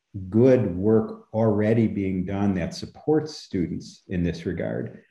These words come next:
Uh, everything from stackable credentials that are underpinning new, new degree programs to, um, work-ready certificates, uh, embedded in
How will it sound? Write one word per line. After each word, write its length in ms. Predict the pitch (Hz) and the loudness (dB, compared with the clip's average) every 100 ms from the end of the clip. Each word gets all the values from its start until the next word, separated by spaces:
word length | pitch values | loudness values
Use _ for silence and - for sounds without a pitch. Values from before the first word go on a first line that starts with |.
| _ _ - | _ _ -8
Uh, 240 | 92 92 | -4 -2
everything 480 | 110 113 123 120 101 | 2 4 4 4 2
from 320 | - 110 95 | 2 0 0
stackable 680 | 87 - 104 104 107 98 92 | -2 -2 0 0 0 -2 -2
credentials 800 | - 90 95 98 104 92 90 87 | -4 -2 -2 -4 -2 -2 -2 -4
that 160 | 104 87 | -4 -2
are 460 | 85 85 82 82 _ _ - | -2 -2 -2 -6 _ _ 2
underpinning 760 | 107 101 87 - 95 92 92 | 4 4 2 0 0 2 2
new, 400 | 92 92 90 90 | 4 4 2 -2
new 540 | 110 92 90 90 87 82 | -8 -2 0 0 -2 -4
degree 320 | 87 85 95 | -8 -2 -2
programs 840 | 92 - 95 90 90 82 82 82 - | -2 0 -2 0 -2 -2 -4 -6 -10
to, 440 | - 92 85 80 82 | -4 0 2 0 -2
um, 360 | 82 78 80 _ _ _ _ _ - | -8 -8 -12 _ _ _ _ _ 0
work-ready 540 | 110 110 107 101 95 | 2 4 4 4 4
certificates, 920 | 85 90 - 107 101 - 87 - - - | 0 -4 -4 -4 -4 -4 -6 -6 -18 -10
uh, 140 | 90 87 | -8 -4
embedded 500 | 90 85 87 98 87 | -4 -2 2 2 2
in 360 | 82 80 80 | 0 -2 -6